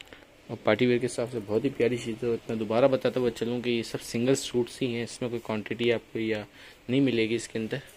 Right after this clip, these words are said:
एक ये देख सकते हैं गोटा style लेस के ऊपर इसका embroidered neck है, रेडी neck है, Mirror work की beats वगैरह भी दिए हुए हैं इसमें।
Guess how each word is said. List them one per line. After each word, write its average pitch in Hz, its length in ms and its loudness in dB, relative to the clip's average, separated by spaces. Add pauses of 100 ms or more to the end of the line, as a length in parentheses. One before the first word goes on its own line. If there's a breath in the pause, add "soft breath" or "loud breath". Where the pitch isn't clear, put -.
(1000 loud breath)
एक 107 180 -4
ये 117 80 0
देख 120 180 -4
सकते - 280 -6
हैं 107 60 -8
गोटा 113 260 0
style 117 280 -4
लेस 113 280 -6
के 127 80 -6
ऊपर 117 180 -6
इसका 117 240 -8
embroidered 110 460 -4
neck 113 200 -4
है, 135 140 -12 (260)
रेडी 123 340 2
neck 117 260 -6
है, 123 60 -4
Mirror 113 280 0
work 113 380 -4
की 117 80 -8
beats 113 320 -10
वगैरह 117 200 0
भी 117 120 -2
दिए 110 140 -6
हुए 110 60 -2
हैं 113 80 -4
इसमें। 123 260 -6